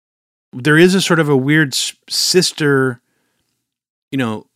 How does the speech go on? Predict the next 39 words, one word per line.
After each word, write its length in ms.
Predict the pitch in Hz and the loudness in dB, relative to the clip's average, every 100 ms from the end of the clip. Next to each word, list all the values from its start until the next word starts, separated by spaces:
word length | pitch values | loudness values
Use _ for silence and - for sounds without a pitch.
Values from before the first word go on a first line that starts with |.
| _ | _
like, 220 | 127 127 | -6 -6
Israel's 600 | - 160 139 143 143 143 | -2 -4 -2 -2 0 0
our 160 | 139 135 | 0 0
sister 400 | - 180 - 120 | -2 -6 -4 -6
country 580 | - 104 - 87 76 _ _ | -6 -10 -10 -14 -16 _ _
in 220 | 113 117 | -6 -4
this 180 | 110 - | -6 -10
regard, 440 | 101 95 78 - _ _ _ _ _ _ _ _ _ | -12 -12 -16 -20 _ _ _ _ _ _ _ _ _
that 280 | 117 123 - | -6 -6 -2
they 480 | 127 139 151 147 - _ _ _ _ _ _ _ _ _ _ _ _ _ _ _ _ 90 | 0 2 0 -4 -8 _ _ _ _ _ _ _ _ _ _ _ _ _ _ _ _ -16
have 220 | - 127 | -6 -4
sort 140 | - 117 | -4 -8
of 160 | 98 | -8
taught 360 | - - 135 160 | -12 0 2 2
us, 300 | 175 180 - | 2 0 -4
or 220 | - 123 | -6 -4
we've 360 | 113 123 127 113 | -4 -4 -6 -8
taken 380 | 143 123 117 110 | -8 -8 -6 -6
license 600 | 110 147 170 156 113 - | -2 -2 -2 -4 -4 -8
from 320 | - 113 104 | -8 -8 -6
them 340 | 135 147 107 | -4 -4 -4
because 380 | 107 107 113 104 | -8 -10 -14 -10
they 160 | 113 120 | -4 -4
get 160 | 123 | -2
away 280 | 123 107 117 | -4 -4 -4
with 220 | 127 101 | -4 -6
it. 220 | 98 107 - _ _ _ _ _ _ _ | -12 -16 -18 _ _ _ _ _ _ _
And 160 | 113 107 | -8 -4
why, 220 | 110 113 | -4 -6
well, 320 | - 107 101 | -10 -10 -10
if 100 | 101 | -12
they 120 | - 131 | -10 -8
do 140 | 131 | -6
it, 80 | 104 | -6
why 120 | 104 | -8
can't 220 | - 113 | -10 -10
we 120 | 123 | -8
do 160 | 127 104 | -6 -8
it? 180 | 101 | -10